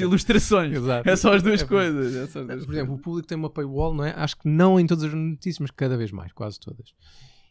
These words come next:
Speaker 1: Eh, epá, e eu sei quais eram as notícias que eu lá ia ver antes. E a maior parte delas, pá,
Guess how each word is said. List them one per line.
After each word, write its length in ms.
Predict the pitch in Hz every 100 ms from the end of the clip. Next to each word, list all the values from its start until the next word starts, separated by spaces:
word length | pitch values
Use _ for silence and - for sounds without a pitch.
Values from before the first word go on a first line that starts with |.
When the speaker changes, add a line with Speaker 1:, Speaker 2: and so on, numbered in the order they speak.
| _ _
Speaker 1:
Eh, 380 | 165 165 170 180 -
epá, 280 | 233 - - - _ 254
e 120 | 240
eu 100 | 196
sei 320 | - 147 117
quais 280 | - 165 160
eram 160 | 175
as 60 | 175
notícias 420 | 165 202 196 208
que 80 | -
eu 40 | 202
lá 160 | 196
ia 180 | 202 208
ver 240 | 190 208 214
antes. 480 | 208 196 - - - - - - _ _ -
E 100 | 233
a 60 | 165
maior 240 | 143 135
parte 360 | 151 143 147 135
delas, 680 | 139 131 123 147 151 - _ _ _ -
pá, 320 | 339 285